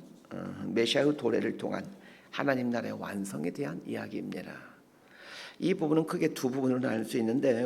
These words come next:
구 장부터 십일 장까지는 메시아의 초림을 통한 하나님 나라 완성이 시작되었다라는 이야기를 하고 있고,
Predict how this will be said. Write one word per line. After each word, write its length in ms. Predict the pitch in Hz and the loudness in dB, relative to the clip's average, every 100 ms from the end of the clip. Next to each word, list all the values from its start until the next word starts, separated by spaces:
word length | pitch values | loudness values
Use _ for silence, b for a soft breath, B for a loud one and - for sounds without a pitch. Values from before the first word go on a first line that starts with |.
| 120 | -2
구 80 | - | 0
장부터 340 | 120 120 95 | 2 4 2
십일 260 | - 190 - | 2 0 0
장까지는 640 | 151 - - 117 - 90 - | -2 -2 -4 -4 -6 -6 -2
메시아의 540 | 107 107 - 82 92 - | 0 0 0 0 0 -2
초림을 500 | - 131 123 139 - | -2 0 2 0 -2
통한 340 | 104 107 - - B B B B - | -4 -6 -8 -14 B B B B -6
하나님 320 | 143 135 117 | -2 0 0
나라 200 | 104 107 | -2 -2
완성이 460 | 101 104 98 113 147 | 0 0 -2 0 0
시작되었다라는 1120 | - 202 - 170 151 - 135 135 139 120 120 | 0 -2 -2 -2 -2 -4 -4 -2 -2 -2 0
이야기를 480 | 107 107 104 104 98 | 0 0 -2 -4 -4
하고 160 | 95 | -4
있고, 460 | 98 98 92 - | -4 -2 -2 -2